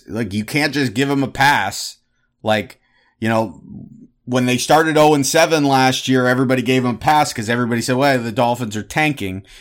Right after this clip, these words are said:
And then, uh, they win five of the last nine, and now everybody says Brian Flores did a great job.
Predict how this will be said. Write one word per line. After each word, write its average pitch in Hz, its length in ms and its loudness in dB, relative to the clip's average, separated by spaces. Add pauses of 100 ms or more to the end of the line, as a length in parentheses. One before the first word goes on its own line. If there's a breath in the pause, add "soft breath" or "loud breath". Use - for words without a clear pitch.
(220 loud breath)
And 113 180 0
then, 120 480 0 (640 soft breath)
uh, 107 280 0
they 107 180 -4
win 131 300 0
five 131 360 4
of 127 100 2
the 123 80 -2
last 120 380 0
nine, 127 560 2
and 110 220 -2
now 120 260 2
everybody 120 500 0
says 113 420 -4
Brian 120 360 0
Flores 123 400 0
did 120 100 -2
a 110 60 -4
great 104 300 -4
job. 127 360 0